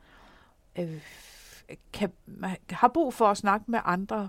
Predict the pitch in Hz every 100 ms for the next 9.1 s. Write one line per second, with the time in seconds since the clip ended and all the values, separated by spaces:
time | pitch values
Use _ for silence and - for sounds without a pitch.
0 | - 190 202 214 185 - 180 202 208 202
1 | 185 208 - - - 196 190 196 196 196
2 | - 196 185 170 180 165 - - - -
3 | - - 196 247 233 226 240 262 233 196
4 | 190 - _ 180 175 165 - - - 90
5 | 76 87 - 214 214 101 220 254 262 -
6 | 190 - 202 240 233 240 196 208 202 240
7 | 220 220 180 196 175 214 214 262 294 185
8 | _ _ _ _ _ _ - 233 220 233